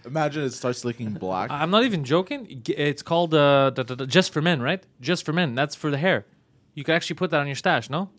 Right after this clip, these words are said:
Speaker 1: Really?
Speaker 2: 'Cause they put in their beards. That's the commercial. Just for men. Just in your beard and shit. Yeah.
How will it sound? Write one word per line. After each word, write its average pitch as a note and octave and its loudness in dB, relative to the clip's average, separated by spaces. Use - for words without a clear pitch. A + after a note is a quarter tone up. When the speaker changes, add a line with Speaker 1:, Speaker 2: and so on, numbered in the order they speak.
Speaker 1:
Really? C#3 0
Speaker 2:
'Cause E3+ 0
they D#3 0
put G#3+ 2
in G#3 4
their F#3 6
beards. F3 2
That's D#3 2
the E3 -4
commercial. E3+ -2
Just D3 2
for C#3 -4
men. E3 2
Just E3+ 0
in F3+ -8
your C3+ -4
beard E3 0
and D#3 -8
shit. E3+ -10
Yeah. C#3+ -10